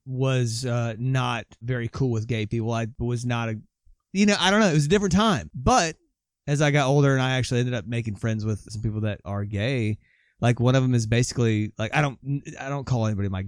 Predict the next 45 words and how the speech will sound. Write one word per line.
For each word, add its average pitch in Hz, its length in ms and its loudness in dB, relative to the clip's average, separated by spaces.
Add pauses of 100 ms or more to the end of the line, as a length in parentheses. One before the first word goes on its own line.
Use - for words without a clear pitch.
(160)
like, 104 240 -6
my 101 100 -4
son's 98 300 -6
godfather, 92 520 -6
'cause 95 140 -4
that's 92 180 -4
just - 160 -8
<laughs> - 20 -10
lame. 107 460 6 (360)
Uh, 156 240 6
but, 160 340 4
like, 160 200 4
one 170 160 4
of 156 100 2
'em, 156 180 4
yeah, 160 220 4
one 135 180 2
of, 135 240 -4
one 135 220 0
of 127 280 -2
basically, 127 600 2 (520)
like, 113 340 -2 (600)
adopted 123 440 0
uncles 113 380 0
is, 113 240 -2
uh, 110 360 -2
is 110 100 -2
a 110 80 0
gay 110 260 0
guy 110 200 0
that's 110 280 -2
awesome 127 360 -2
as 117 80 -2
hell, 123 260 0
and 98 180 -4
he 113 80 -2
was 120 160 -2
there 127 220 4
when 123 180 4
he 127 80 6
was 123 160 4
born, 127 400 2
and 123 80 -2
he's 127 200 2
a, 117 60 0